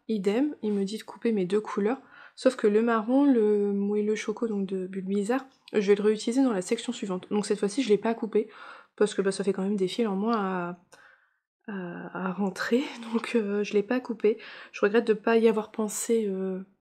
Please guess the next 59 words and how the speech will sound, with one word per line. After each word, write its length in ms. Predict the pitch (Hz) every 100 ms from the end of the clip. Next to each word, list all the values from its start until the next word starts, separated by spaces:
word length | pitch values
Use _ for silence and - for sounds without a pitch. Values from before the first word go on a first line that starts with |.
| _
avant, 280 | 208 208 254
mais 200 | 277 214
parce 200 | 208 196
que 120 | -
je 80 | 190
vois, 100 | 202
j'ai 120 | 196
encore 260 | 190 196 196
un 60 | 202
fil 180 | 220
à 80 | 196
rentrer. 480 | 190 190 - 202 - - - - - 254 -
Mais 60 |
bon, 120 | 220 190
c'est 140 | 202
pas 120 | 233
grave, 200 | 220 196
c'est 160 | - 196
tout. 240 | - 185
On 160 | 180 175
rentre 240 | 190 196 -
les 80 | 175
fils 380 | - 202 220
et 100 | 185
puis, 260 | 165 - 180
euh, 100 | 170
ça 180 | - 180
prend 200 | - 180
pas 180 | 185 190
longtemps, 340 | 220 226 285
mais 480 | 254 220 214 208 208 _
bon, 120 | 220 214
c'est 180 | 202
pas 100 | 196
quelque 160 | 196 208
chose 180 | 226 202
de 60 |
très 160 | 202 214
passionnant. 380 | 202 190 185 180 _ _ _ _ _ _ _ _ - - - - -
On 100 | 233
a 100 | 233
toujours 400 | - 233 247 240
la 160 | 220
même 220 | 214 233
section, 680 | 226 - 226 - - 233 226
euh, 200 | 202 196 196 - - _
que 120 | 208
moi 120 | 208 214
j'ai 120 | 202
fait 120 | 208
donc 160 | 202 202
en 80 |
mon, 320 | 190 196 196 202
mon 240 | 202 247
poussin, 480 | 262 - 233 - 233
le 80 | 226
coloris 300 | 208 208 214
mon 160 | 214
poussin, 400 | 208 - - 220